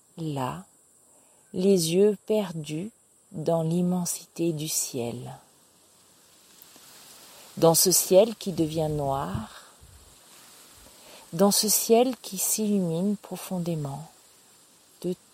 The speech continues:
toutes ces étoiles, ces milliards d'étoiles, cette infinité d'étoiles, milliards n'étant même pas suffisants. Et vous les regardez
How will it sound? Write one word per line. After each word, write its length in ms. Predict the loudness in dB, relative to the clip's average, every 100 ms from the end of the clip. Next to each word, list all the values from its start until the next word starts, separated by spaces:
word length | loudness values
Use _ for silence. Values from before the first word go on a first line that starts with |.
| -8
toutes 500 | -4 -4 -6 -12 -14 -20 -20 -20 -20 -20 -20 -20 -20 -16
ces 340 | -8 -2 2 2
étoiles, 560 | 2 -2 -6 -4 -4 -6
ces 340 | -4 2 4
milliards 1300 | 4 4 4 4 2 4 4 2 -4 -8 -12 -16 -20 -20 _ -20 _ -12
d'étoiles, 720 | -4 -4 -4 -12 -12 -12 -12 -16 -20 -20 -8
cette 300 | 0 2 4
infinité 500 | 2 2 2 2 0
d'étoiles, 500 | -2 -8 -4 -4 -4 -12 _ _ _ _ _ _ _ -20 _ _ -20 _ -20 -20 _ _ _ -8
milliards 460 | -2 4 8 8 6
n'étant 320 | 2 0 0
même 320 | 0 0 -2
pas 220 | -6 -8
suffisants. 640 | -8 -8 -12 -12 -12 -12 -16 -20 -20 -20 -20 -12 -12 -12 -12 -12 -12 -8 -2 0 2 2 0 -2 4
Et 160 | 4
vous 180 | 4 2
les 220 | 4 6
regardez 960 | 4 2 2 0 -2 -6 -8 -6 -6